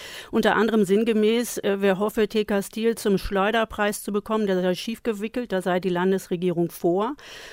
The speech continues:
Auch Stahl sei wichtig für Nordrhein-Westfalen und für Deutschland und sogar das Land werde in die Produktion von umweltfreundlichem Stahl investieren.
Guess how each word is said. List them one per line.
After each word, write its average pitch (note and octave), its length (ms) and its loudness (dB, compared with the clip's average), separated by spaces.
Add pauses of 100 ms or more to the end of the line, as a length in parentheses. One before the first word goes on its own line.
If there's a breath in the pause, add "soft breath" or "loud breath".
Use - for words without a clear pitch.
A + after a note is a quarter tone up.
(120 loud breath)
Auch G3 200 2
Stahl G3+ 400 2
sei F#3+ 160 4
wichtig G3 300 -4
für G#3 160 4
Nordrhein-Westfalen F#3+ 800 2
und A3+ 160 2
für F#3+ 120 2
Deutschland F#3+ 480 2
und A3 200 0
sogar F#3+ 280 0
das E3+ 160 0
Land G3+ 260 0
werde F#3+ 200 0
in G3+ 100 0
die F#3 120 0
Produktion G3 680 0
von F3+ 180 -2
umweltfreundlichem F#3+ 840 -2
Stahl F3+ 320 -2
investieren. A3 880 0